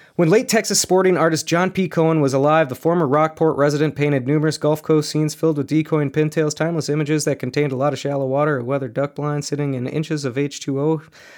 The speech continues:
pop up, and plenty of decoy and pintails. That's understandable since the heyday of Cohen's career in the nineteen seventies, eighties, and early nineties featured an era rich with bull sprigs cautiously circling decoy spreads over the marshes and flats of a rich and voluminous Texas Gulf Coast region stretching from the Sabine River to the mouth of Rio Grande.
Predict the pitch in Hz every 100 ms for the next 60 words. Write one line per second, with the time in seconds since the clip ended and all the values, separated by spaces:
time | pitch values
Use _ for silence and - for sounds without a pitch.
0 | - - 151 151 165 160 - - - 170
1 | 180 165 - 165 165 135 135 156 156 151
2 | 147 143 147 143 123 110 - 175 180 160
3 | - 165 156 151 - 147 131 143 151 151
4 | 131 - 151 139 - 127 147 147 120 123
5 | 135 - 131 - 135 143 113 117 135 117
6 | 120 143 131 127 139 151 - 180 165 120
7 | 120 127 170 123 120 151 - 131 - 165
8 | 165 - 151 - - - 151 - - 165
9 | 156 139 127 147 151 143 - 147 139 139
10 | 147 131 127 135 - 139 113 131 135 139
11 | 104 107 160 - 120 113 139 170 165 -
12 | - 165 165 170 - 143 - 147 143 139
13 | 139 135 - 147 156 147 147 131 - 117
14 | 139 160 139 139 143 139 117 120 127 127
15 | 113 120 127 120 117 107